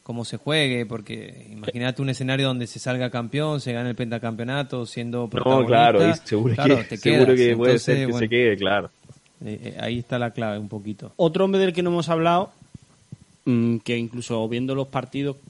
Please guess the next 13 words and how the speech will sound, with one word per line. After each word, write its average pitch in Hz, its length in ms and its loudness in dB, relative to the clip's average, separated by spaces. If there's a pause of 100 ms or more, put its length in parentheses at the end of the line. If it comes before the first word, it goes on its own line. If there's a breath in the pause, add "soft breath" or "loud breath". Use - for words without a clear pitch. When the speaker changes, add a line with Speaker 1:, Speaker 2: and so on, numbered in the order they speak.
(100)
Speaker 3:
con 123 180 -4
Marco 135 380 -4
lo 151 80 -4
decía, 131 400 -4
"Pablo, 151 220 -4
¿a 147 80 -2
ti 147 100 -2
no 165 120 -2
te 185 80 -4
valdría 160 520 0
para 143 260 -2
tu 139 140 -4
Málaga?". 143 540 -2